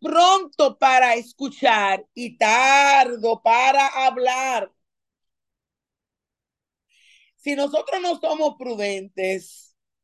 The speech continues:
vamos a encontrarnos teniendo muchas situaciones en nuestras vidas. La falta de prudencia hace que nosotros muchas veces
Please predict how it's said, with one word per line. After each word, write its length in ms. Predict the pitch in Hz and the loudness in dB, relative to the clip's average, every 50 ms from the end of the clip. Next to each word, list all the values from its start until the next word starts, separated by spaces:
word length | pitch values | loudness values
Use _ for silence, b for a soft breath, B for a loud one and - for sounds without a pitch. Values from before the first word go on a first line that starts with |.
| _ _ - | _ _ 0
vamos 340 | 180 202 214 247 240 - - | 2 2 2 0 -4 -4 -2
a 140 | 208 208 202 | 0 0 0
encontrarnos 1120 | 196 220 208 214 190 185 190 - 196 196 202 208 208 190 180 170 160 156 160 160 - - - | 0 -2 -2 -2 -2 -2 -2 -2 0 2 4 4 4 4 2 -4 -8 -12 -12 -12 -16 -10 -6
teniendo 500 | 180 170 170 175 185 196 196 196 185 185 | -6 -4 -2 -2 -4 -2 0 0 -2 -2
muchas 540 | 185 185 220 294 339 339 - - 208 - - | -2 -6 -4 -4 -4 -2 0 0 -2 -2 -2
situaciones 1000 | 196 165 - 180 170 165 - - 185 185 180 175 165 156 160 160 160 - - _ _ _ _ _ _ _ _ _ | -10 -4 -4 -4 -4 -4 -4 -2 0 0 0 0 -2 -4 -6 -8 -12 -20 -20 _ _ _ _ _ _ _ _ _
en 180 | - 180 175 170 | -2 0 0 2
nuestras 580 | 170 170 175 170 - 170 165 165 160 165 - - | 2 0 0 0 0 2 2 2 0 -4 -10 -8
vidas. 680 | 156 156 151 139 143 143 143 143 - - - - _ _ _ _ _ _ _ _ _ B B B B B B B B _ _ _ _ - | -4 -4 -2 -2 -2 -4 -4 -8 -14 -20 -20 -20 _ _ _ _ _ _ _ _ _ B B B B B B B B _ _ _ _ 2
La 240 | - 226 240 233 233 | 2 4 4 4 4
falta 360 | 262 277 294 294 - 330 320 | 4 4 4 4 4 2 4
de 120 | 294 294 | 4 2
prudencia 720 | 294 - 285 247 214 254 254 269 277 285 285 - 240 233 247 | 0 0 -4 0 2 2 2 2 0 0 2 2 2 4 2
hace 220 | 262 254 285 247 - | 0 0 -2 -2 0
que 120 | 254 240 | 0 -2
nosotros 720 | 226 233 220 - - 262 254 269 262 - 233 226 214 - | -2 -4 -8 -4 -4 -2 -2 -2 -4 -6 -8 -10 -10 -10
muchas 400 | 226 254 269 - 262 240 240 - | -14 -14 -6 -2 -2 -2 -2 0
veces 640 | 196 233 226 220 220 214 _ - 175 170 170 _ | -2 0 0 0 -2 -6 _ -14 -14 -14 -14 _